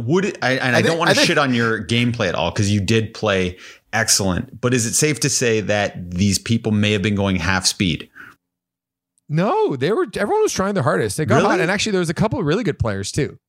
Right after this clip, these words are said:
Speaker 3: But there was, but, you know, I just, the, my matchup was good, and yeah, I was sort of, you know, um, 'cause nor-, nor-, normally, you know, when you're seeing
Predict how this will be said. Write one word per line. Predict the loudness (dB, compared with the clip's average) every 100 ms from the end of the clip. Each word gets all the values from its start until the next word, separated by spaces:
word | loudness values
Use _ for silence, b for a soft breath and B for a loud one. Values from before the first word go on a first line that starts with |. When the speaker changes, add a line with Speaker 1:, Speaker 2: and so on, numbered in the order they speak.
| -8
Speaker 3:
But | -2
there | 0
was, | 0 -2
but, | -4 -4 -2
you | -2
know, | 0
I | 0
just, | -2 -8
the, | -10 -6 -4
my | -2 -2
matchup | -2 -4 -6
was | -4 -2
good, | 0 2 2 0
and | 0 -2 -6 _ _ _ -6
yeah, | -2 0
I | 0
was | 0 -2 -4
sort | -4
of, | -4
you | -4
know, | -4 -6 -12 _ _ _ _ _ _ _ -20 _ -6
um, | -2 -2 -2 -4 -10 -12 _ _ _ _
'cause | -4 -4
nor-, | -2 -2
nor-, | -2 -2
normally, | -2 -2 -2 0 0
you | 0
know, | 0
when | -2
you're | -2
seeing | -2 -2